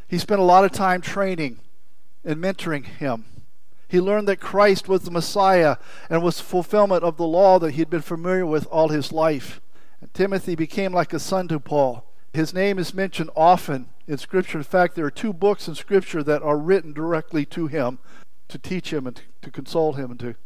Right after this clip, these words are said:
encourage him, First Timothy and Second Timothy.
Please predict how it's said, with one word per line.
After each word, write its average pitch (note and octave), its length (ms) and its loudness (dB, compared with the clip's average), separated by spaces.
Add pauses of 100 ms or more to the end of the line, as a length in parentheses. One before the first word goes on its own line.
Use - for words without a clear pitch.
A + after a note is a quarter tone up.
encourage D3 500 -2
him, A2+ 220 -8 (540)
First - 360 -6
Timothy C#3+ 480 -4
and C3+ 120 -8
Second C3 380 -4
Timothy. C3 500 -6